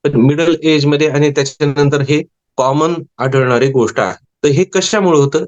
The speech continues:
याचं कारण बघायच्या आधी आपण खांद्याचं एक स्ट्रक्चर कशा प्रकारचं असतं याबद्दल एक, याबद्दल एक तुम्हाला एक, अ,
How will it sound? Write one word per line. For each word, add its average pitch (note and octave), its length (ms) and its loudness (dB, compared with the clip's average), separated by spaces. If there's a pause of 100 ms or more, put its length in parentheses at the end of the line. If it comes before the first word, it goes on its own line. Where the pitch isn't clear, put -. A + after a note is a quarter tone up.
याचं C#3 200 0
कारण D3 320 -2
बघायच्या C3+ 600 0
आधी C3+ 220 0
आपण C#3+ 260 0
खांद्याचं C3+ 460 -2
एक C#3+ 140 0
स्ट्रक्चर F#3 460 -2
कशा F3 260 -2
प्रकारचं D#3 480 -4
असतं D3 180 0
याबद्दल C#3+ 340 0
एक, D#3 100 -4 (220)
याबद्दल D#3 440 0 (140)
एक D#3 180 -2
तुम्हाला D3+ 220 0
एक, D#3+ 240 -4 (320)
अ, C#3 360 2